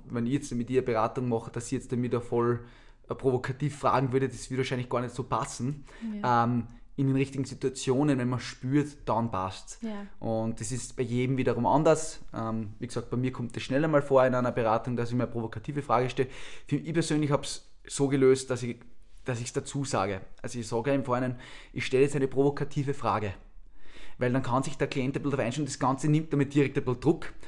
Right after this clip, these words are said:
Speaker 1: Weil wenn man jetzt da so direkt drauf losgeht, so wie du vorher gefragt hast, was den Regen betrifft, ähm,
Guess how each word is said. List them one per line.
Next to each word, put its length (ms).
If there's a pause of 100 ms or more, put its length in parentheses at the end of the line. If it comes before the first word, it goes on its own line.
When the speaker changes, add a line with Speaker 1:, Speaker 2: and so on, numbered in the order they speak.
Speaker 1:
Weil 120
wenn 80
man 40
jetzt 140
da 80
so 100
direkt 340
drauf 120
losgeht, 480
so 180
wie 120
du 340
vorher 240
gefragt 280
hast, 140
was 120
den 100
Regen 240
betrifft, 460
ähm, 220